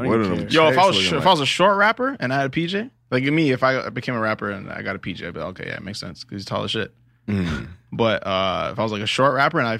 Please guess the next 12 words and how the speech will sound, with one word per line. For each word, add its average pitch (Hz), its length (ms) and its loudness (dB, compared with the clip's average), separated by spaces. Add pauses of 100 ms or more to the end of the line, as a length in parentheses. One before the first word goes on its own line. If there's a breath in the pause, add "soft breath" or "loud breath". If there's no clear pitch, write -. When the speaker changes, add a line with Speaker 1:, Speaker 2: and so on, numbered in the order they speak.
Speaker 3:
like, - 180 -6
easily 117 280 -4
fit - 120 -4
in 117 100 -4
economy, 131 400 -2
like, 110 160 -6
no 110 140 -6
problem. 135 360 0 (340 soft breath)
Speaker 2:
Kevin 110 240 2
Hart 104 280 2 (220)
kind 85 220 -2
of 76 200 -4